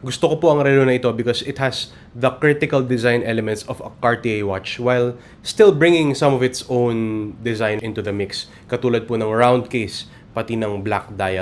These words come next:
Doon naman po tayo sa alternatives at pinakapaborito ko po dyan,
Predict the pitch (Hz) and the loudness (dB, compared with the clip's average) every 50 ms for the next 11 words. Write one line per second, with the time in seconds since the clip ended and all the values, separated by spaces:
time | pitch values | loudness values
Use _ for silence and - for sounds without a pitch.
0 | - 123 180 202 214 220 220 220 214 208 208 208 196 196 175 196 175 170 156 165 | 2 6 6 8 8 8 6 6 6 4 4 6 6 6 6 4 2 2 4 4
1 | 151 151 151 143 131 107 - 127 127 - 170 160 165 151 151 151 151 135 139 135 | 4 4 4 0 -2 -2 -2 -6 -6 -2 0 2 4 4 4 4 2 2 2 2
2 | 135 127 135 123 127 120 123 120 120 131 117 110 | 0 2 0 -2 0 2 2 2 2 2 0 -2